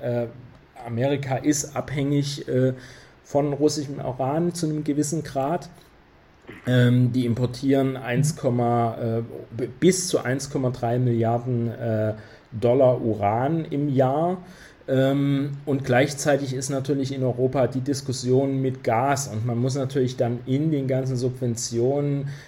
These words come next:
zwischen Amerika, äh, Europa auch so ein Gleichgewicht finden, dass nicht eine Seite da stärker belastet wird als die andere.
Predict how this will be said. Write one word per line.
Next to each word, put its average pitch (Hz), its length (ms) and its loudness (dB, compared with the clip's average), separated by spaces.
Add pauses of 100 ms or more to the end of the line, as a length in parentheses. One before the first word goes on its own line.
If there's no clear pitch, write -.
zwischen 131 380 -2
Amerika, 127 720 0 (300)
äh, 131 40 -4
Europa 123 880 0 (260)
auch 117 140 0
so - 160 -4
ein 113 120 0
Gleichgewicht 120 760 2
finden, 127 480 -2
dass 117 240 2
nicht 120 400 -2
eine 120 500 0
Seite 117 540 0
da 113 400 0
stärker 110 360 -2
belastet 107 600 -4
wird 107 200 -4
als 98 200 -4
die - 160 -12
andere. 113 540 0